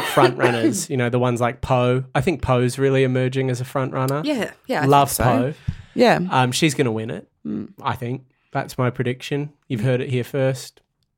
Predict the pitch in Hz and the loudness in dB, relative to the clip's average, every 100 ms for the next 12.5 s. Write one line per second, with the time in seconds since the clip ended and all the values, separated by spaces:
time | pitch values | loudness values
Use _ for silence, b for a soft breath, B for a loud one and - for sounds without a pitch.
0 | _ - 135 131 131 123 127 131 131 127 | _ -2 0 2 -2 -2 -4 0 2 2
1 | 127 127 127 131 131 131 b b b b | 0 0 0 0 -2 -6 b b b b
2 | - 131 131 131 139 117 131 127 131 131 | -6 -2 0 0 -2 0 2 2 0 -2
3 | 131 131 135 131 127 - - 269 - - | 0 2 2 2 0 -4 -10 -18 -20 -2
4 | 139 143 147 - _ _ _ _ _ _ | 2 2 0 -4 _ _ _ _ _ _
5 | _ _ _ _ _ _ _ _ _ 139 | _ _ _ _ _ _ _ _ _ -10
6 | - 127 131 135 135 127 131 135 131 127 | -6 -6 -4 -6 -6 -8 -4 -2 -2 -2
7 | 143 147 170 - 131 113 123 127 _ - | -2 -2 -2 -4 -6 -6 -10 -14 _ -8
8 | 175 330 370 196 226 208 226 226 202 220 | -4 -4 -4 0 0 2 2 2 2 0
9 | 208 233 269 - 220 202 233 359 311 - | 4 4 4 4 6 8 8 4 0 -8
10 | _ _ _ - 214 220 214 214 196 - | _ _ _ 0 0 0 0 2 0 0
11 | - 240 247 220 196 226 233 - 233 220 | 6 8 8 4 2 2 2 2 2 4
12 | 214 262 302 185 | 6 6 6 4